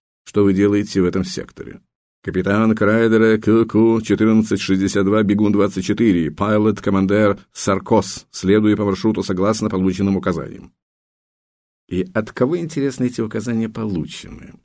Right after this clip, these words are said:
С явным сарказмом в голосе поинтересовался капитан рейдера. "От меня,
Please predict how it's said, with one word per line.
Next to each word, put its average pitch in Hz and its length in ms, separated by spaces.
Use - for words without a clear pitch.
С - 100
явным 80 320
сарказмом 82 580
в 80 60
голосе 110 480
поинтересовался 90 760
капитан 90 460
рейдера. 76 600
"От 185 180
меня, 110 600